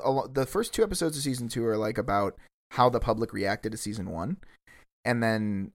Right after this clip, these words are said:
um, a lot of season two is the new attorney going through, like, different tests and procedures, showing the, uh,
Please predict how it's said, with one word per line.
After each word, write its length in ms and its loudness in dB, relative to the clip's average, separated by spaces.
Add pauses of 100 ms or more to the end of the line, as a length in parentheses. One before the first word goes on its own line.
um, 560 0 (760)
a 80 6
lot 200 8
of 80 0
season 300 -2
two 320 -2
is 680 -4 (100)
the 80 -4
new 200 0
attorney 420 -2
going 340 0
through, 240 -6
like, 180 -2
different 300 -6
tests 300 -4
and 80 -8
procedures, 560 -10 (100)
showing 640 -6 (400)
the, 400 -4
uh, 340 -6